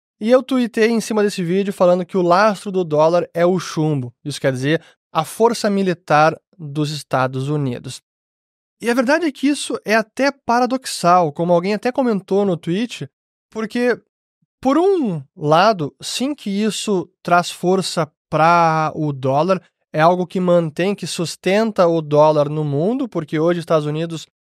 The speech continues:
têm bases militares no mundo inteiro, são milhares de bases na Península Arábica, no Oriente Médio, no Japão, na Alemanha, na Europa, na África, assim, em várias ilhas, assim, é no mundo inteiro. E isso também dá uma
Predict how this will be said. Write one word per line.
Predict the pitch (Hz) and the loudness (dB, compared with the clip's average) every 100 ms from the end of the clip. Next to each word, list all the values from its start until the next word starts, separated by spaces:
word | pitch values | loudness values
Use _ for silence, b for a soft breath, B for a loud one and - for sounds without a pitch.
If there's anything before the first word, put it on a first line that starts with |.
| _ _ - | _ _ -8
têm | 180 180 175 165 _ | -4 -2 -4 -6 _
bases | - 147 160 202 202 185 | -14 -2 2 4 2 -2
militares | 180 175 165 160 156 151 135 - - | -2 -4 -2 2 4 2 -2 -8 -10
no | 175 214 302 | -2 2 4
mundo | 262 254 | 4 0
inteiro, | 196 160 175 180 | -2 -2 -2 -2
são | - 180 | -2 -2
milhares | 196 226 175 185 196 165 | -2 2 4 4 2 0
de | 151 | -4
bases | 131 131 170 160 139 127 _ _ _ - | -2 2 2 2 -2 -8 _ _ _ -6
na | 165 | -2
Península | 185 190 165 196 - 165 147 | 0 0 0 0 0 0 0
Arábica, | 143 131 151 170 147 | 0 2 2 2 0
no | 147 | -2
Oriente | 160 165 - | -2 -2 -4
Médio, | 139 139 175 180 156 151 | -2 2 4 2 0 -4
no | 170 | -2
Japão, | 190 156 - 160 180 | -2 -2 0 2 2
na | 180 | 2
Alemanha, | 180 160 160 180 170 | 0 0 2 2 2
na | |
Europa, | 175 160 170 185 | 2 2 2 0
na | 165 165 | 2 2
África, | 180 - 180 | 0 -4 -8
assim, | 165 185 180 165 _ _ _ _ - | -6 -8 -10 -10 _ _ _ _ -10
em | 180 | -6
várias | 180 196 208 175 170 | 2 4 4 2 0
ilhas, | 202 185 | 0 0
assim, | 170 160 | -2 -6
é | 196 | -2
no | 214 | 0
mundo | 220 220 247 240 | 2 0 0 -2
inteiro. | 233 - 170 202 240 _ _ _ _ _ | -4 -2 -2 -2 -4 _ _ _ _ _
E | 208 214 | -4 0
isso | 254 247 294 | 0 0 -2
também | 285 247 214 269 349 294 170 | 0 0 0 -2 -4 -8 -8
dá | 160 180 254 | -2 0 2
uma | 254 220 190 170 143 | 0 0 0 0 -2